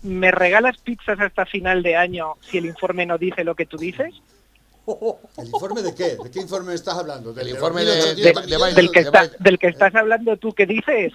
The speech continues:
Speaker 1: y no dice absolutamente nada de Vox de lo que estás
Speaker 2: Ah,
Speaker 1: diciendo
Speaker 2: no
Speaker 1: que
Speaker 2: dice,
Speaker 1: dices,
Speaker 2: ¿qué es
Speaker 1: porque
Speaker 2: lo
Speaker 1: tú
Speaker 2: que,
Speaker 1: te
Speaker 2: qué es lo
Speaker 1: no,
Speaker 2: que dice
Speaker 1: no.
Speaker 2: según tú? A ver, entonces.
Speaker 1: Te lo
Speaker 2: Ah,
Speaker 1: leo
Speaker 2: ¿por
Speaker 1: en
Speaker 2: qué,
Speaker 1: inglés.
Speaker 2: ¿por qué
Speaker 1: Mira,
Speaker 2: señala
Speaker 1: te lo
Speaker 2: Vox? Déjelo, a lo
Speaker 1: escucha,
Speaker 2: mejor
Speaker 1: te lo,
Speaker 2: estoy
Speaker 1: sí,
Speaker 2: ¿Lo
Speaker 1: es
Speaker 2: tienes
Speaker 1: que,
Speaker 2: ahí
Speaker 1: es que me lo
Speaker 2: delante?
Speaker 1: estoy, Pepe, es que lo tengo delante. Mira, te lo voy a
Speaker 2: A ver.
Speaker 1: leer en inglés.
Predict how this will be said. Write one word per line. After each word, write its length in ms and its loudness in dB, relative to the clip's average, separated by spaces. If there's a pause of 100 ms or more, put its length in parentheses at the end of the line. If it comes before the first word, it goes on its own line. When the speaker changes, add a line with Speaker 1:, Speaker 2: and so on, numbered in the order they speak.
Speaker 1:
y 160 -8
no 160 -2
dice 180 0
absolutamente 720 -2
nada 300 -2
de 100 -2
Vox 240 -6
de 80 -2
lo 140 -6
que 80 -6
estás 220 -4
Speaker 2:
Ah, 40 -12
Speaker 1:
diciendo 280 0
Speaker 2:
no 100 -2
Speaker 1:
que 80 -6
Speaker 2:
dice, 160 -2
Speaker 1:
dices, 20 -4
Speaker 2:
¿qué 60 -2
es 80 -8
Speaker 1:
porque 180 -4
Speaker 2:
lo 80 -2
Speaker 1:
tú 80 -6
Speaker 2:
que, 60 -6
Speaker 1:
te 180 -2
Speaker 2:
qué 80 -4
es 60 0
lo 100 2
Speaker 1:
no, 60 0
Speaker 2:
que 100 -2
dice 220 -6
Speaker 1:
no. 60 -4
Speaker 2:
según 340 -4
tú? 200 -8
A 60 -6
ver, 160 -6
entonces. 640 -10
Speaker 1:
Te 80 2
lo 120 2
Speaker 2:
Ah, 20 2
Speaker 1:
leo 100 4
Speaker 2:
¿por 80 4
Speaker 1:
en 60 0
Speaker 2:
qué, 80 4
Speaker 1:
inglés. 380 2
Speaker 2:
¿por 180 -2
qué 80 -2
Speaker 1:
Mira, 80 0
Speaker 2:
señala 380 2
Speaker 1:
te 60 2
lo 120 6
Speaker 2:
Vox? 320 -8
Déjelo, 340 -6
a 60 2
lo 60 -6
Speaker 1:
escucha, 260 0
Speaker 2:
mejor 160 0
Speaker 1:
te 60 2
lo, 160 -6
Speaker 2:
estoy 180 -14
Speaker 1:
sí, 240 -4 (160)
Speaker 2:
¿Lo 100 -8
Speaker 1:
es 60 -4
Speaker 2:
tienes 180 -2
Speaker 1:
que, 60 6
Speaker 2:
ahí 40 4
Speaker 1:
es 60 0
que 80 2
me 240 4
lo 80 2
Speaker 2:
delante? 200 0
Speaker 1:
estoy, 120 -2 (400)
Pepe, 420 0
es 120 -14
que 100 -2
lo 100 -2
tengo 240 -4
delante. 380 0
Mira, 180 -2
te 120 -6
lo 60 -2
voy 80 2
a 20 2
Speaker 2:
A 40 0
ver. 140 4
Speaker 1:
leer 120 -4
en 60 -10
inglés. 280 -10